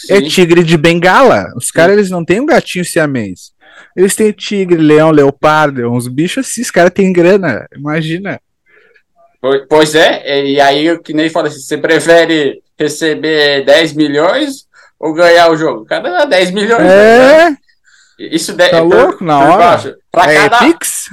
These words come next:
Speaker 1: É
Speaker 2: é,
Speaker 1: Pix?
Speaker 2: é, é cada... é dez milhões pra cada um do, do, dos vinte e seis jogadores que foram convocados, que nessa Copa, é, em vez de serem vinte e três jogadores, eles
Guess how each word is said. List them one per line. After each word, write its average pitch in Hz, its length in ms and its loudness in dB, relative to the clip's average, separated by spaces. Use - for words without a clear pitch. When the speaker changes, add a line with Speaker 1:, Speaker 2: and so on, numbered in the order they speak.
Speaker 1:
É 208 60 0
Speaker 2:
é, 170 240 2
Speaker 1:
Pix? 175 480 0
Speaker 2:
é, 165 120 2
é 151 40 -2
cada... 208 500 0
é 156 80 0
dez 175 260 -2
milhões 185 380 -6
pra 202 220 0
cada 202 520 2
um 247 240 -6
do, 269 220 -10
do, 185 300 -6
dos 160 420 -6
vinte 156 240 -10
e - 60 -14
seis 175 260 -6
jogadores 160 580 -2
que - 80 -20
foram 147 240 -6
convocados, 143 600 -4
que 127 100 -10
nessa 123 300 -2
Copa, 143 640 0
é, 120 260 -10
em 110 180 -14
vez 127 200 -8
de 127 160 -12
serem 131 400 -10
vinte 135 200 -14
e - 20 -20
três 131 180 -8
jogadores, 127 600 -6
eles 147 340 -14